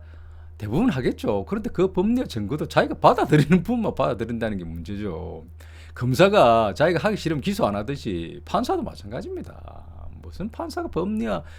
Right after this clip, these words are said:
증거에 따라서 뭐 한단 말입니까? 이 보십시오, 헌법재판관.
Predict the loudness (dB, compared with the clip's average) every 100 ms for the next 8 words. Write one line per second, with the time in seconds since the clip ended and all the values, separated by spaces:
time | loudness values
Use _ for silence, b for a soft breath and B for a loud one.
0 | B B -4 0 4 4 4 0 -2 -4
1 | -4 -4 -6 -6 -8 -8 -12 -14 -14 -12
2 | -12 -8 -6 -4 -4 -4 -8 -6 -6 -4
3 | -8 -10